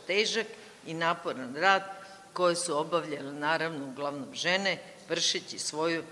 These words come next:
tadašnju ulogu u porodici.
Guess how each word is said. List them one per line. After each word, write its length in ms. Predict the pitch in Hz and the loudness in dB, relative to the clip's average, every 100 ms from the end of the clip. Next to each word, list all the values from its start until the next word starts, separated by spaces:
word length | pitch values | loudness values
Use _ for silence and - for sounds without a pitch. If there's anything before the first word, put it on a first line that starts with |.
| - - | -16 -8
tadašnju 640 | 147 147 156 156 - 139 131 - 156 | -2 0 0 0 -2 -4 -6 -8 -6
ulogu 420 | 151 147 135 143 | -2 -2 -2 -6
u 100 | 131 - | -8 -8
porodici. 640 | 117 104 - - - - | -8 -8 -12 -14 -10 -10